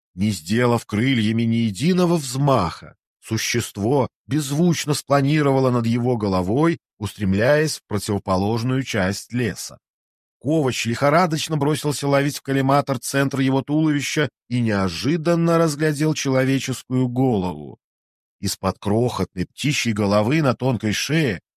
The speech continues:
с несоразмерно огромным клювом выглядывало окруженное ореолом красного пуха бледное лицо, следя за Ковачем взглядом.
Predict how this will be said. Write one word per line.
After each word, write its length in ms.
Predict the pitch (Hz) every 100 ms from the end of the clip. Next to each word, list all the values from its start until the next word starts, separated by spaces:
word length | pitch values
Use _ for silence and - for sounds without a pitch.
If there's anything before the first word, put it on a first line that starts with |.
| _ -
с 100 | -
несоразмерно 720 | 147 151 151 160 196 180 170
огромным 460 | 147 156 151 135
клювом 560 | 120 110 151 180 165 165 - _
выглядывало 840 | - 101 98 98 139 135 131 131 131
окруженное 760 | - 123 113 127 123 120 117
ореолом 440 | 110 107 113 110 101
красного 540 | 104 101 - 87 85
пуха 440 | - 127 143 127 123 - _ _ -
бледное 640 | 85 92 104 107 117 113
лицо, 640 | 110 120 - - 101 76 - _ _ _
следя 500 | - 87 85 135 170
за 140 | 127
Ковачем 580 | - 90 90 98 - 107 - _
взглядом. 520 | 85 107 90 73 -